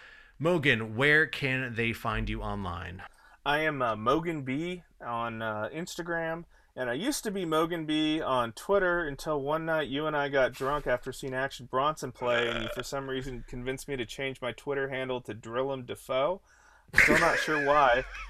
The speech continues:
Speaker 2: And then I went to change it back to Mogan B, and someone in Europe or South America had, uh, taken my unique name and made it theirs.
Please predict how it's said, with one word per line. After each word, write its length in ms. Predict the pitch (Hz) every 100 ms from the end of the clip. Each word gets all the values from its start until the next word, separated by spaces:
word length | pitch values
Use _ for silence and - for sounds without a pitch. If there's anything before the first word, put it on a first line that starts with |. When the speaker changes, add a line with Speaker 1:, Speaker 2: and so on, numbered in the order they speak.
| -
Speaker 2:
And 220 | 143 139
then 160 | 143 143
I 140 | 139
went 240 | 135 156 156
to 100 | 147
change 380 | - 160 156 151
it 80 |
back 240 | 147 139 143
to 120 | 139
Mogan 400 | 139 143 139 127
B, 380 | 127 135 131 131
and 260 | 120 113
someone 440 | - 147 143 143 131
in 200 | 113 117
Europe 520 | 117 131 135 120 - - - - - _ -
or 160 | 127
South 320 | - 143 139
America 640 | 131 127 127 123 - 113 104
had, 300 | 110 107 104
uh, 160 | 107 104
taken 580 | - 120 123 113 104 98 _ - - - - - -
my 240 | - 120 123
unique 500 | 120 120 117 113 -
name 360 | 117 110 104 104 - - -
and 260 | 120 110
made 200 | 110 113
it 180 | 113 110
theirs. 400 | 110 107 104 -